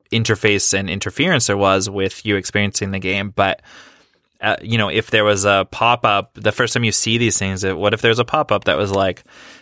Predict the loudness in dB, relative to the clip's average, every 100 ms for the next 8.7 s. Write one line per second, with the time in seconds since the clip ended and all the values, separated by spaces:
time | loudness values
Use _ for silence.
0 | 0 2 2 -2 -18 -6 -2 2 2 2
1 | 0 0 -4 -6 -8 -6 -2 -2 0 -2
2 | 0 0 0 -2 0 -2 -4 -10 -8 -6
3 | -4 0 2 2 -2 -4 -4 -4 -4 -6
4 | -2 0 2 2 2 2 4 4 4 0
5 | -2 -2 -2 -2 -4 -8 -12 _ _ -4
6 | -2 0 0 0 2 2 2 0 -6 -2
7 | -2 0 0 0 2 0 0 0 2 2
8 | 2 0 2 2 2 0 -6